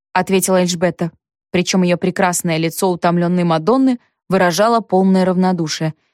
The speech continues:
«Меня это совершенно не интересует. Я сказала ему, пусть уж прямо тебе говорит».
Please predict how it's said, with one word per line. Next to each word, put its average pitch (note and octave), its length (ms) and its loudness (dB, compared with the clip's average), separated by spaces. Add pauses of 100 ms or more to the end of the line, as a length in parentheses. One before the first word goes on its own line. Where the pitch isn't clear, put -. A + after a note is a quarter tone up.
(400)
«Меня F4 280 2
это C4+ 180 -2
совершенно D#4 600 0
не A3 200 2
интересует. G#3 720 0 (440)
Я C#4+ 180 0
сказала E4 440 0
ему, F#3+ 360 0 (300)
пусть E4 180 0
уж - 140 -2
прямо G3 360 0
тебе F#3+ 220 -4
говорит». F#3 480 -2